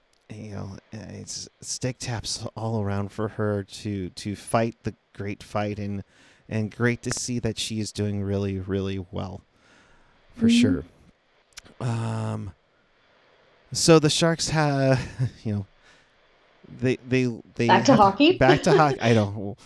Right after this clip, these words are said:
Speaker 1: quick, you know, over to that. Uh, you know, the, the tough one is, uh, you know, three games, three game winning streak comes to an end, and just is,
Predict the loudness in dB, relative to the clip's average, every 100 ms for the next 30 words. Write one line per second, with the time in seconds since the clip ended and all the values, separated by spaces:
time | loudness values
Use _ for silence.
0 | -20 -20 _ _ 0 0 -2 -2 -2 0
1 | -4 -6 -10 _ -14 -12 -12 -18 _ -2
2 | -2 -2 -4 -4 -2 -4 -8 -6 -2 -2
3 | -4 _ _ _ _ _ _ -6 -6 -6
4 | -14 _ -20 _ _ 0 0 0 -2 -2
5 | 0 0 0 0 0 0 -2 -2 -2 -2
6 | -6 -8 _ _ _ _ _ _ _ _
7 | _ _ _ _ _ -2 0 0 4 4
8 | 6 4 4 2 0 -2 -4 -12 _ _
9 | _ -16 -4 -2 0 2 2 0 -2 -2
10 | -4 0 -2 0 0 0 0 -2 -2 0
11 | -2 -4 -4 -2 -2 -4 -8 _ _ _
12 | _ -2 0 0 0 0 -2